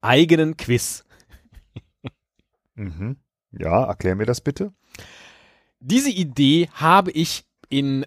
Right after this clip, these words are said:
Speaker 1: unserem Nachbarschaftspodcast der Wochennotiz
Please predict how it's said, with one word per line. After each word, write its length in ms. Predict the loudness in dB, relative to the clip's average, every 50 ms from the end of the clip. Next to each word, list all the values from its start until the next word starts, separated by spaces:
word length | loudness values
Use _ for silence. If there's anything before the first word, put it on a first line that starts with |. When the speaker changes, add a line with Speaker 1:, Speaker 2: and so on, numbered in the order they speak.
| _
Speaker 1:
unserem 580 | -4 -2 -2 0 0 2 2 2 2 2 2 2
Nachbarschaftspodcast 1700 | 2 2 2 0 0 2 2 2 4 4 2 0 0 0 -4 -12 -12 -6 -4 -4 -4 -6 -6 -2 2 4 4 4 2 0 -6 -8 -4
der 260 | -2 -2 -2 0 0
Wochennotiz 960 | 0 0 0 0 0 -2 -2 -4 -4 -6 -10 -14 -14 -14 -12 -12 -12 -14 -16